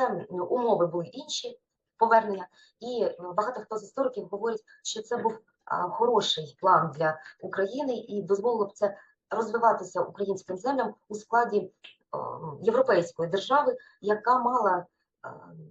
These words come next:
е, і, е, була більш розвиненою,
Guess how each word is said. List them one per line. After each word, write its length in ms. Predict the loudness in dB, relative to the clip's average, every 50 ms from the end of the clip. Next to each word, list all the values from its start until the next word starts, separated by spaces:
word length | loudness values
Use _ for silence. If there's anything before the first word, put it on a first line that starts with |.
| -20 _ _ -20 _ _ _ _ _ -12 -10 -10 -10 -10 -12 -16 -20 _ _ _ _ _ _ _ _ _ _ _ _ _ _ _ _ _ _ -6 -4
е, 240 | -2 -2 -4 -6 -10
і, 340 | -8 -6 -2 0 2 4 4
е, 260 | 4 6 6 6 4 4
була 300 | 4 2 4 4 4 4
більш 480 | 4 -2 -6 -6 -6 -6 -6 -4 -4 -4 -6 -6 -14 _ _ _ _ _ _ _ _ _ _ _ _ -2
розвиненою, 760 | 0 0 0 0 -2 -4 -4 -4 -2 -4 -4 -4 -4 -6 -6